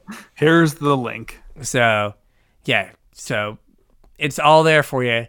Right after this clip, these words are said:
Speaker 2: And I'll try to, like, make sure when I put up videos that I try to do a better job of putting them in Discord.
Speaker 1: Yep.
Speaker 2: So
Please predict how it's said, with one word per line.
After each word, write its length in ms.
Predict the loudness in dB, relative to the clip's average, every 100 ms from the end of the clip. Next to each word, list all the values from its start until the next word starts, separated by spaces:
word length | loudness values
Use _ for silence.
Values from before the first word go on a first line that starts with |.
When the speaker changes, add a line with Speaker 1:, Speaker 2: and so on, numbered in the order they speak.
| _ _
Speaker 2:
And 100 | 4
I'll 80 | 4
try 200 | 6 4
to, 100 | 4
like, 180 | 2 -2
make 160 | -6 -4
sure 140 | -2
when 80 | -2
I 40 |
put 140 | -2 -6
up 80 |
videos 440 | -4 -2 0 -2 -2
that 100 | -4
I 80 | -4
try 240 | -4 -4
to 60 | -2
do 100 | -4
a 40 |
better 200 | -2 -4
job 180 | -2 -4
of 80 | 0
putting 320 | 0 0 -2
them 240 | -4 -6 -6
in 240 | -8 -8 -8
Discord. 540 | -10 -10 -10 -10 -12 -18 _ _ _ _ _ _ _
Speaker 1:
Yep. 180 | -8 -8 -10 _ _ _ _
Speaker 2:
So 340 | -18 -16 -18